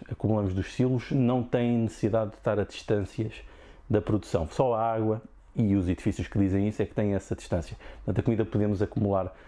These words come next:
eh, onde quisermos. Eh, podemos guardar desde que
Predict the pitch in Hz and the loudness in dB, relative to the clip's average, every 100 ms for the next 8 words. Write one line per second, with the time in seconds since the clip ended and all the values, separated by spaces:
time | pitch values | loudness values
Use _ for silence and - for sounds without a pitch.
0 | - - 104 92 95 107 107 - 104 92 | -20 -4 2 4 2 2 -2 -2 -2 2
1 | 92 87 85 - - - 139 131 110 104 | 2 0 -4 -4 -2 -2 -6 -4 0 2
2 | 104 110 127 117 - 101 117 113 - 120 | 2 2 0 -2 -2 0 0 -2 -2 0
3 | 120 | 0